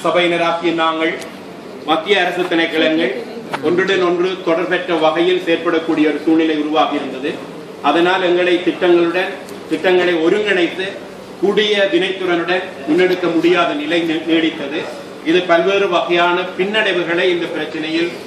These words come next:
ஏற்படுத்தியது. அதனை கருத்தில் கொண்டு மாகாண சபைக்கு உட்பட்ட திணைக்களங்களையும் மத்திய அரசுக்கு உட்பட்ட திணைக்களங்களையும் ஒருங்கிணைத்து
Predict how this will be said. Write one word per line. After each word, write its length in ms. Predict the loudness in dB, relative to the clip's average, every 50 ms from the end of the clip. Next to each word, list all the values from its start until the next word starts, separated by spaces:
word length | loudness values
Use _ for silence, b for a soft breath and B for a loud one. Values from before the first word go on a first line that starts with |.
| -10 -4 -2
ஏற்படுத்தியது. 680 | -2 -2 0 -2 -4 -4 -2 0 0 0 0 0 -4 -6 -8 -12 -14 -14 -14 -14 -14 -14 -10 -4
அதனை 560 | 0 2 2 4 4 4 4 2 2 0 -2 -6 -10 -10 -4 0
கருத்தில் 400 | 2 2 2 2 0 -2 -2 0 2
கொண்டு 340 | 4 4 4 2 2 0 -2 -4 -8 -10 -12 -14 -14 -14 -16 -16 -16 -10 -4
மாகாண 520 | 0 2 2 4 4 4 4 4 2 0 0
சபைக்கு 680 | 0 0 2 2 2 2 2 2 2 2 0 0 -2 -4
உட்பட்ட 340 | -4 0 0 0 2 2 0
திணைக்களங்களையும் 880 | 2 2 2 2 2 2 2 2 2 2 2 2 2 2 0 0 -2 -4 -8 -12 -14 -14 -14 -14 -14 -14 -14 -14 -8 -4
மத்திய 420 | 0 0 0 0 0 0 0 2 2
அரசுக்கு 380 | 2 0 2 0 2 4 4
உட்பட்ட 440 | 4 4 2 2 2 0 0 0 2
திணைக்களங்களையும் 760 | 2 2 2 0 0 2 2 2 2 2 2 2 2 0 -2 -6 -10 -12 -14 -12 -4 0
ஒருங்கிணைத்து 720 | 4 4 4 4 2 2 0 0 0 0 0 0 -2 -2